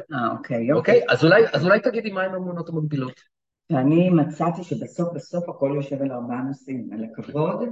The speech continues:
Speaker 2: מהמם.
Speaker 1: לא מכבדים אותי, אני לא, לא מצליחה.
Speaker 2: נכון.
Speaker 1: לא מכבדים אותי, אני לא חשובה, או ביטחון קיומי, אני לא קיימת, לא רואים אותי,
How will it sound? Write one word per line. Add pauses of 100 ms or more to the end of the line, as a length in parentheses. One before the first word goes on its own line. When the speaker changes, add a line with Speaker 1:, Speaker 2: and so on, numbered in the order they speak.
(180)
Speaker 2:
מהמם.
Speaker 1:
לא
מכבדים
אותי,
אני
לא, (380)
לא
מצליחה.
Speaker 2:
נכון. (360)
Speaker 1:
לא
מכבדים
אותי,
אני
לא
חשובה,
או
ביטחון
קיומי,
אני
לא
קיימת,
לא
רואים
אותי,